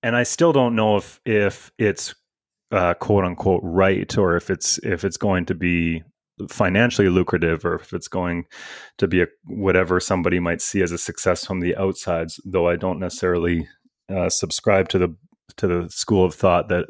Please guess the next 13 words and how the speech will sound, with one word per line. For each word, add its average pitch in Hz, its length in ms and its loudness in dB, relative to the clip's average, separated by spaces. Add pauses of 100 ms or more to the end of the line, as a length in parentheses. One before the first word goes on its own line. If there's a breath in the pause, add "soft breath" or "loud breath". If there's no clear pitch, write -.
that 101 160 -4
something 90 320 -4
has 92 220 -2
to 95 100 -8
be, 90 280 -8 (200)
that 104 280 -6
something 98 280 2
can 104 320 2
be 92 120 2
successful 98 600 -2
or 92 120 0
unsuccessful. 98 680 -4
But 92 180 -4